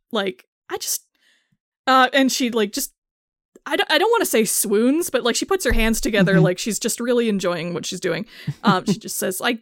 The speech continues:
Speaker 1: I just, cosplay and cosplay photography and just all of this, like,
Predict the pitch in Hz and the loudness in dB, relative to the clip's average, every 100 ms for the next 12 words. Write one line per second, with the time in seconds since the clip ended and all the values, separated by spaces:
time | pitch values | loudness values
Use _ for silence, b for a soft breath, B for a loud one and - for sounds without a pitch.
0 | - 226 233 - 330 - _ _ _ _ | -10 -6 -4 -2 -4 -6 _ _ _ _
1 | _ _ _ _ - 359 - 339 330 330 | _ _ _ _ -2 -2 -2 0 0 2
2 | 330 254 226 220 214 _ _ 277 302 311 | 0 0 2 0 -2 _ _ -4 -2 -2
3 | - 269 262 247 247 269 247 240 254 208 | -4 -2 -2 0 -2 0 0 0 -2 -4
4 | 202 196 - 269 302 262 254 - - 240 | -2 -4 -2 0 2 0 -2 -2 -4 -2
5 | 208 208 | -2 -4